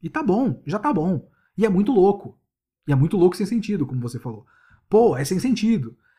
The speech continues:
E aí a pessoa para no sem sentido, não para no, "Tá, parece sem sentido. Vamos tentar entender qual é o sentido?" Não precisa exatamente, porque não é pra isso que ela tá vendo.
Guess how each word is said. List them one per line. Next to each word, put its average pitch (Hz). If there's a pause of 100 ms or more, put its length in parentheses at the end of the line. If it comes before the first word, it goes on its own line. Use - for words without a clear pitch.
(160)
E 233
aí 233
a -
pessoa 240
para 180
no 196
sem 202
sentido, 233
não 165
para 247
no, 202 (200)
"Tá, 190 (680)
parece 202
sem 220
sentido. 185 (240)
Vamos 202
tentar 180
entender 160
qual 139
é 131
o -
sentido?" 151 (240)
Não 349
precisa 330
exatamente, 156
porque 240
não 254
é 254
pra 254
isso 233
que -
ela 240
tá 247
vendo. 175